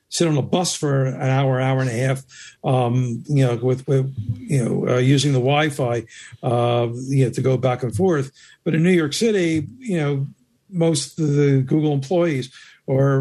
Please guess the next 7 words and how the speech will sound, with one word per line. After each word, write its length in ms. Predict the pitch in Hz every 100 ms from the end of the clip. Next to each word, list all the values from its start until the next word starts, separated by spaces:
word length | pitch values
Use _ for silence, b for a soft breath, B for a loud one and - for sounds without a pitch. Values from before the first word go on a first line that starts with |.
| 156 208
a 80 | -
relatively 280 | 233 202 156
short 260 | 170 143
subway 360 | - 165 147 143
ride 280 | 127 123 123
away. 440 | 120 131 110 101
So, 320 | - 117 113